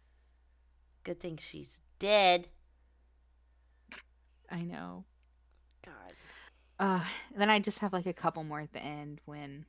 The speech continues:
Speaker 1: Well, I have one that was before the
Speaker 2: Okay.
Speaker 1: crazy stuff.
Speaker 2: Yeah, go for it.
Speaker 1: When they're looking for the other girl, and he's like, they decide to split up because that was the only way they could, like, search things quickly.
Speaker 2: Uh,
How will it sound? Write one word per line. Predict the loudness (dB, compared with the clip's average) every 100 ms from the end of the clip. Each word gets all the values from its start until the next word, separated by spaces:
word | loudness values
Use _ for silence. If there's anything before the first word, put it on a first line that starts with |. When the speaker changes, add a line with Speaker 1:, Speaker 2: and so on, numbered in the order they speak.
| _ 2
Speaker 1:
Well, | 4
I | 6
have | 4 4 4
one | 4 4 0 2
that | 2
was | 4 0
before | -2 -4 -2 0
the | 0
Speaker 2:
Okay. | 0
Speaker 1:
crazy | -2 -2 -6
stuff. | -2 2 2
Speaker 2:
Yeah, | 0 -4 _ _ -12
go | -6
for | -4 -6
it. | -4
Speaker 1:
When | -2 4
they're | 4
looking | 4 0 0 -4
for | -2 -2 2
the | 4
other | 2 2
girl, | 0 2 2 0 -6 -20 -20 -20 -20 -20 -20 -2
and | 2 2 2 -2 -10 _ _ _ _ -20 -20
he's | -8 -4 -2 4
like, | 4 4 -2 -20 -20 -6
they | -2 0
decide | 2 4 4
to | 0
split | -2 0 4
up | 6 4 0
because | -4 0 2
that | 2
was | 2 -2
the | -2
only | -2 -2
way | -2 0 0
they | -4 -6
could, | -8 -8
like, | -10 -10
search | -10 -10 -12 -14 -14 -12
things | -12 -12 -12
quickly. | -10 -6 -2 -2
Speaker 2:
Uh, | -4 -6